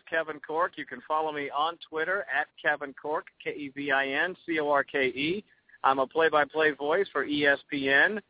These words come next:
I've also worked, uh, most notably at C B S Sports and for N B C News covering the White House, uh, back under the Bush administration. So I've had, uh, a varied and, uh, some would say, uh, interesting career. <laughs>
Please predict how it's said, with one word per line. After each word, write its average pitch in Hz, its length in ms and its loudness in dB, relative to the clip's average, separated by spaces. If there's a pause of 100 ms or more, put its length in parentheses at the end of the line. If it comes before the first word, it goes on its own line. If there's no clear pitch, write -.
(240)
I've 127 160 -2
also 135 320 -2
worked, 135 400 0
uh, 135 180 2
most 131 300 -4
notably 143 540 -2
at 117 80 -2 (100)
C 147 100 -2
B 139 180 0
S 127 180 4
Sports 165 380 0 (120)
and 143 160 2
for 139 140 2
N 147 200 -2
B 139 140 -4 (100)
C 147 320 2
News 143 520 4
covering 135 320 2
the 123 80 -4
White 139 280 2
House, 110 280 -6 (480)
uh, 120 300 0
back 131 300 4 (100)
under 127 200 -8
the 117 100 -14
Bush 131 280 -10
administration. 123 880 -8
So 131 100 -2
I've 120 180 0
had, 135 300 4
uh, 120 180 2
a 127 120 -2 (100)
varied 160 400 0
and, 131 220 -4
uh, 123 180 2 (100)
some 147 160 -2
would 143 140 -4 (100)
say, 135 300 4 (400)
uh, 117 380 0 (260)
interesting 175 560 -2
career. 127 640 4 (200)
<laughs> - 360 0